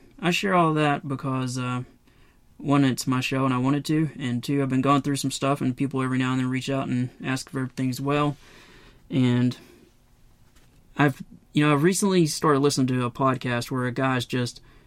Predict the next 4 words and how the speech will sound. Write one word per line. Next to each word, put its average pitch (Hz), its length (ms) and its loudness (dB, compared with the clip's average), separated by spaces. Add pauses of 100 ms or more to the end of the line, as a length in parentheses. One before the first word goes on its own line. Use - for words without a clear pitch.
(760)
insanely 135 1160 4 (680)
open 147 540 4 (200)
and 117 340 -2 (240)
honest, 139 680 2